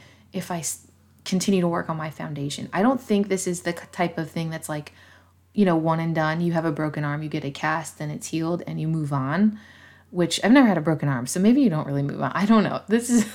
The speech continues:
<laughs> that was just an example. This is something that I think, because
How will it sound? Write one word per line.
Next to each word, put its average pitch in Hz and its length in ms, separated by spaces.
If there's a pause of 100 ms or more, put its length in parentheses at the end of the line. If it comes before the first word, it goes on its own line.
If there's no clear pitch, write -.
(100)
<laughs> - 180
that 240 140
was 220 420
just 208 280
an 196 60
example. 160 720 (600)
This 240 340
is 302 160
something 175 400
that 151 180
I 156 200
think, - 420
because 180 480